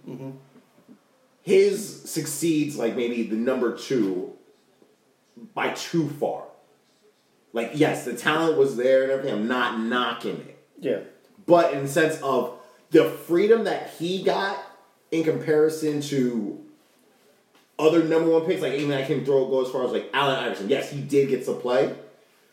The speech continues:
Speaker 2: but the level of freedom that those two had in, like, is light years apart.
Speaker 1: Well, don't you think part of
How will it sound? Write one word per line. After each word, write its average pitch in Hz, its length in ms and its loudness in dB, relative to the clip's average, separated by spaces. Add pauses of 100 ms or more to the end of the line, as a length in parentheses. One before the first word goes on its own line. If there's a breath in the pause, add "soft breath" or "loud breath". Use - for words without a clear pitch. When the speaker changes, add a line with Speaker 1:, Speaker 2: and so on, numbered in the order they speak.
(140)
Speaker 2:
but 160 160 6
the 139 80 0
level 156 580 2
of - 80 -18
freedom 160 320 2
that 127 160 -2
those - 320 0
two 131 140 -4
had 113 460 -4 (180)
in, 107 280 -2
like, 95 360 -6 (520)
is 104 200 -4
light 127 220 0
years 107 200 -2
apart. - 340 -12 (300)
Speaker 1:
Well, 190 120 -8
don't 214 220 6
you 208 100 -4
think - 440 -4
part 175 300 0
of 156 200 -4